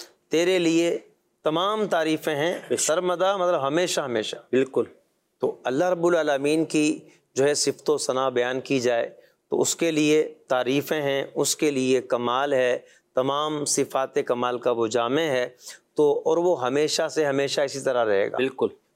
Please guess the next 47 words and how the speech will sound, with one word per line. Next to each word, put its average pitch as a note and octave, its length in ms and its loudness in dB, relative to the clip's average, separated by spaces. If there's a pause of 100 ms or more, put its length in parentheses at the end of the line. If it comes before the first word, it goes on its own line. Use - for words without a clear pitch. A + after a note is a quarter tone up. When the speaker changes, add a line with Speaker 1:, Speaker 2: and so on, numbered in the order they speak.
Speaker 1:
تو D3+ 80 0
یوں A#3 200 2
جو G3 120 2
ہے F#3+ 60 2
وہ F#3+ 120 2
اللہ F#3 180 2
تعالیٰ D#3 440 0
کے D3+ 100 0
لیے، C#3+ 140 0
کیونکہ D#3+ 340 0 (100)
عقیدہ E3 380 0
اہل E3+ 200 0
سنت E3+ 320 0
بھی D#3+ 240 2
ہے C#3 60 0 (420)
ہمیشہ D3+ 340 0
ہمیشہ D3 380 0 (100)
کے D#3 120 2
لیے، C#3 260 0
Speaker 2:
صحیح۔ C3 280 0 (160)
Speaker 1:
اس - 140 -2
کی F3 100 0
صفات D3 420 -2
اس C#3 100 -2
سے D3+ 120 0
الگ C3 120 0
ہوتی D3 340 2
نہیں D3 260 0
ہے۔ B2 60 0
Speaker 2:
بالکل C#3 340 0
ہے، A#2+ 60 2
صحیح۔ A#2+ 140 -2
Speaker 1:
اچھا، D3 140 -2
اور C3 160 2
تمام D#3 480 -2
تعریفوں D#3 420 -2
کے D3 120 0
وہی A#2+ 280 4
لائق D3 320 0
ہے C#3 140 2
Speaker 2:
بالکل۔ C#3 280 0
Speaker 1:
حقیقتاً۔ C3 260 -2 (380)
تو F3 80 2
اس E3 120 0
لیے F#3 120 2
اللہ D#3+ 200 0
تعالیٰ E3 280 0